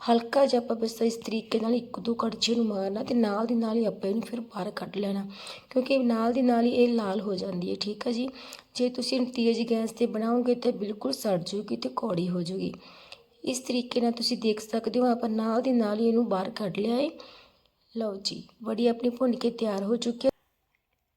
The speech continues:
ਲਓ ਜੀ, ਹੁਣ ਆਪਾਂ ਉਸੇ ਤੇਲ ਦੇ ਵਿੱਚ ਹਲਕਾ ਜਿਹਾ ਚੌਥਾ ਕੁ ਹਿੱਸਾ ਪਾਇਆ ਆਪਾਂ ਸੁੱਕਾ ਧਨੀਆ ਨੂੰ ਮੈਸ਼ ਕਰ ਲਿਆ ਤੇ ਚੌਥਾ ਹਿੱਸਾ ਹੀ ਪਾਵਾਂਗੇ ਆਪਾਂ ਇਹਦੇ ਵਿੱਚ ਜੀਰੇ ਦਾ।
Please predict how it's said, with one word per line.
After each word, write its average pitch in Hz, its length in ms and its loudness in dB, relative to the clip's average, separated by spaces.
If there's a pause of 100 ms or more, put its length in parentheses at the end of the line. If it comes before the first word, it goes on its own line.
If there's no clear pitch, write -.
(140)
ਲਓ 262 200 -2
ਜੀ, 240 220 -4
ਹੁਣ 254 180 -2
ਆਪਾਂ 254 240 0
ਉਸੇ 262 320 -2
ਤੇਲ 262 260 2
ਦੇ 254 120 2
ਵਿੱਚ 240 300 -2
ਹਲਕਾ 233 460 -2
ਜਿਹਾ 247 240 2
ਚੌਥਾ 240 460 -4
ਕੁ 254 140 -6
ਹਿੱਸਾ 240 240 -2
ਪਾਇਆ 233 300 -4
ਆਪਾਂ 240 240 -6
ਸੁੱਕਾ - 380 -10
ਧਨੀਆ 240 300 2
ਨੂੰ 240 100 2
ਮੈਸ਼ 220 320 -2
ਕਰ - 220 -4
ਲਿਆ 254 180 0
ਤੇ 254 140 -2
ਚੌਥਾ 247 420 -4
ਹਿੱਸਾ 240 200 -2
ਹੀ 233 60 4
ਪਾਵਾਂਗੇ 226 420 -4
ਆਪਾਂ 220 200 -8
ਇਹਦੇ 220 140 -4
ਵਿੱਚ 226 200 -8
ਜੀਰੇ 170 400 -4
ਦਾ। 165 140 -4